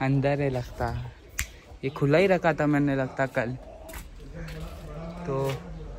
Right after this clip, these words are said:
खोलते इसको भी, तो इसको भी खोलते, ये लाल वाले को ही निकालेंगे बाहर, उसको बाद में खोलते, क्योंकि उसको वो बड़ा वाला मुर्गा मारता है ना,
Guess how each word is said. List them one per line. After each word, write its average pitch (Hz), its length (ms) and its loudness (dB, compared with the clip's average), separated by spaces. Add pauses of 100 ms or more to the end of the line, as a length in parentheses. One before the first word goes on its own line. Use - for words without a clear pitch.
(240)
खोलते 151 320 2
इसको 143 260 -2
भी, 127 140 -2 (640)
तो 135 100 -6
इसको 135 280 0
भी 143 140 4
खोलते, 139 520 2 (920)
ये 147 100 4
लाल 143 260 8
वाले 160 220 4
को 170 120 -2
ही 170 80 4
निकालेंगे 143 520 2
बाहर, 131 240 -2 (680)
उसको 151 280 4
बाद 143 260 6
में 165 160 6
खोलते, 131 380 0
क्योंकि 131 320 -4
उसको 143 440 -2
वो 139 240 2
बड़ा 139 260 2
वाला 143 200 4
मुर्गा 143 300 4
मारता 143 380 2
है 139 60 0
ना, 147 140 -4